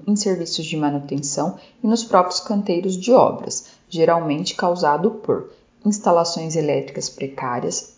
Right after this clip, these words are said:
uso inadequado ou falta de E P I, diversos equipamentos ligados na mesma extensão. Como evitar? O uso de E P Is contra choques elétricos, luvas de couro sobrepondo luva isolante de borracha,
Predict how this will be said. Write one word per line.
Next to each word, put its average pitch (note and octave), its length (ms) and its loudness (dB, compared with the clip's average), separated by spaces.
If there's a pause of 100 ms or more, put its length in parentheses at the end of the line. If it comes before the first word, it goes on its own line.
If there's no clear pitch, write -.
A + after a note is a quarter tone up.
(120)
uso C4+ 220 4
inadequado F3 760 2
ou D#3 60 -4
falta D3+ 420 -2
de C#3 160 -6
E C3+ 40 -4
P C#3 160 -4
I, D3 400 -2 (260)
diversos G3+ 540 2
equipamentos G3+ 680 -2
ligados E3 500 -2
na E3+ 220 -8 (120)
mesma F3 260 -2
extensão. C4+ 600 0 (1120)
Como F#4 280 2
evitar? C4 760 0 (240)
O C4 220 2
uso E4 180 0
de F#3+ 140 2
E - 20 0
P F3 160 -6
Is C#3+ 320 -4
contra D#3+ 300 -6
choques D3+ 440 -6
elétricos, C3+ 640 -2 (200)
luvas G3+ 300 2
de F3+ 80 -4
couro E3+ 380 -4
sobrepondo E3+ 680 -6
luva E3 220 -6
isolante D#3+ 500 -2
de D#3+ 100 -8
borracha, C3+ 600 0